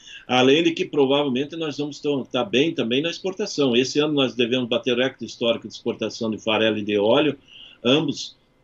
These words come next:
com recorde histórico de volume e faturamento.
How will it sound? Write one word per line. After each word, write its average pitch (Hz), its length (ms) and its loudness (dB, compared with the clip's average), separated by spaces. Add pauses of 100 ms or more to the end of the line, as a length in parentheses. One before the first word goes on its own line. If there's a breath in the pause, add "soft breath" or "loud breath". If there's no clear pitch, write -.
com 120 160 0
recorde 117 320 0
histórico 127 480 -4
de 113 140 -4
volume 117 640 0
e - 40 -6
faturamento. 110 800 -4